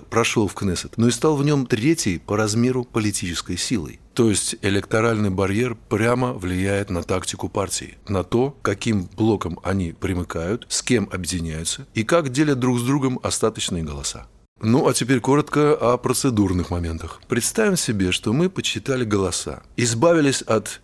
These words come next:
недействительных бюллетеней и вычеркнули партии, которые не прошли барьер. Что теперь? Наконец-то объявляем результаты?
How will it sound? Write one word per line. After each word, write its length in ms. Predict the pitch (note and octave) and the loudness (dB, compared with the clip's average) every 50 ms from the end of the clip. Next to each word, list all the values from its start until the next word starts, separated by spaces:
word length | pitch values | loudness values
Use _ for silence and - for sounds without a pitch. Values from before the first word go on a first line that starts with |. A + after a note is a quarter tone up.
| - - | -6 0
недействительных 800 | B2 C3 B2+ A#2 A#2+ A#2 - - C3+ C#3 C3 B2 A2 G#2 G2 F#2+ F#2 | 0 2 2 2 0 0 -2 -2 -2 0 0 2 0 0 0 0 -2
бюллетеней 560 | F#2+ E2+ E2+ E2 - - C2+ B1+ - G#2 - | -2 -4 -4 -4 -6 -6 -8 -8 -10 -12 -2
и 140 | - C3 C3 | 0 0 2
вычеркнули 640 | C3 E3+ G3 - F#3+ E3 - - D#3 D3 C3+ B2+ | 2 2 0 0 0 -2 -2 -2 -2 0 0 -2
партии, 420 | - - C3 B2+ B2+ - - D#3 D3+ | -2 0 0 0 0 0 0 -2 0
которые 520 | - A2+ A2 - B2+ B2 B2 A#2+ A#2 A#2 | 0 0 0 0 0 2 2 2 2 2
не 140 | A#2 A#2 A2+ | 2 0 0
прошли 460 | G2+ A2 A2 G2+ - - A2+ A2+ A2+ | 0 0 -2 -2 -2 -2 -2 -2 -2
барьер. 500 | G2+ F#2+ G2+ G2+ F#2+ F2 D2+ C2+ - - - _ - | 0 0 -2 -2 -2 -4 -6 -8 -12 -14 -20 _ -8
Что 200 | - - - D#3 | -4 0 0 0
теперь? 320 | - - - A2 E2+ C2+ - _ _ _ | 0 0 -2 -2 -2 -2 -6 _ _ _
Наконец-то 680 | - A2 G#2+ - G#2 G#2 G#2+ G#2+ G2+ - - A#2 A2 F2+ | -2 -2 0 0 0 0 0 0 0 0 0 0 0 0
объявляем 400 | G#2 A2 A2 G#2+ A2 A2+ A2 A#2 | 0 -2 0 0 0 2 2 2
результаты? 540 | A2+ A#2+ A#2+ C3+ C3+ F3+ F3+ F3 - D#2 | 0 0 0 0 0 0 0 0 -2 -8